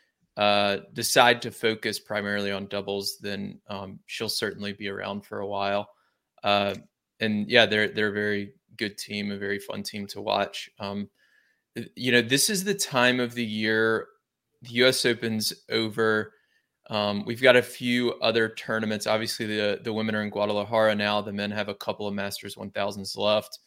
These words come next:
Uh, I, I really start to look at the races. Um, so Zvonareva and Siegman are in ninth.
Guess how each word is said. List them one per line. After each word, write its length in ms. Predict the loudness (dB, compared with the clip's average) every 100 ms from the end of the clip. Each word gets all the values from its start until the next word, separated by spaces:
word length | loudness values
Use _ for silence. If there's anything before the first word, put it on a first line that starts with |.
| _ _ _ _ _ -2
Uh, 380 | 2 2 2 -4 -4
I, 100 | -4 2
I 60 | 2
really 400 | 2 2 4 2
start 300 | 2 2 2
to 100 | -4
look 160 | -4
at 60 | -4
the 100 | -6
races. 600 | -4 -4 -4 -6 -6 -10 -10
Um, 280 | -8 -6 -4
so 220 | -2 -2
Zvonareva 760 | -4 -6 0 4 6 8 6 4
and 100 | 0
Siegman 520 | -2 -2 0 -2 -2
are 160 | -2 -2
in 220 | -2 0
ninth. 520 | 2 4 2 -2 -18